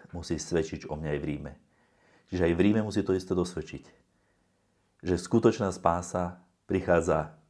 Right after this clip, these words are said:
z lá-, odpovede lásky na lásku Ježiša Krista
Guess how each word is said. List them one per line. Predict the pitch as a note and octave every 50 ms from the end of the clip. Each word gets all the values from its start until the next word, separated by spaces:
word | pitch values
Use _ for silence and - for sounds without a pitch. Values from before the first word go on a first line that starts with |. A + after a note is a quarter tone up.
| _ _ _ _ _ _ _ _ _ _ _ _
z | _ F2 E2+ F2+ E2
lá-, | F2 F#2 G2 G2+ F#2
odpovede | - G2+ F#2+ - - G2 F#2+ F2+ F2+
lásky | E2+ F2 F#2 G2+ G2+ - - - - G2 F#2 F2+ F2+ - - _ _ _ - -
na | E2
lásku | E2+ F2 E2+ E2+ - - E2+
Ježiša | D#2+ D#2 F2 E2+ - F#2+ F#2 -
Krista | E2 E2+ E2+ - - - - F#2 F#2+ F#2+